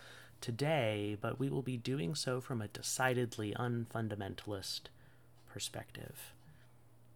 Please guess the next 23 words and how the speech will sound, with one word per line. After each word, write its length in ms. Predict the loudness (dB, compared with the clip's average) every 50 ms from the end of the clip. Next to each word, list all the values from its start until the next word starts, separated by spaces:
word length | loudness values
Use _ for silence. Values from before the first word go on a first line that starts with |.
| -20 -20 -20 -12 0 4
This 220 | 4 6 6 6
week, 240 | 6 6 4 4 4
we 120 | 2 2
continue 680 | 4 4 4 4 4 4 4 4 4 6 6 6 4 4
our 240 | 2 0 0 0 2
arc 300 | 4 4 4 4 2 0
of 120 | -2 -2
episodes 600 | 0 0 0 0 -2 -2 -2 0 -2 -2 -2 -4
tackling 680 | -4 -2 0 0 0 0 -2 -4 -4 -4 -4 -4 -6 -8 -10 -14 -20 -20 -20 -20 -20 -12 -6 -4
different 400 | -4 -4 -4 -4 -6 -4 0 4
myths 600 | 6 6 6 6 4 0 -2 -2 0 0 0 -2 -4 -10 -18 -16 -16 -16 -16 -16 -18 -6 -2 0
about 300 | 2 4 2 2 0 -2
the 60 | -4
Bible. 420 | -4 -4 -4 -4 -6 -10 -12 -12 -14 -18 -18 -18 -18 -16 -16 -18 -18 -20 -20 -20 -20 -20 -20 -20 -20 -20 -20 -20 -20 -20 -20 -20 -20 -20 -20 -20 -18 -6 2
The 60 | 6 8
myth 200 | 8 8 8 6
for 160 | 6 4 6
this 340 | 8 8 8 8 8 6 6
week 240 | 6 6 6 6
is 280 | 4 4 4 4 2 -2 -2
one 500 | 2 4 6 6 8 8 8 8 6 6
that 160 | 6 4 4
is 260 | 4 2 0 0 -4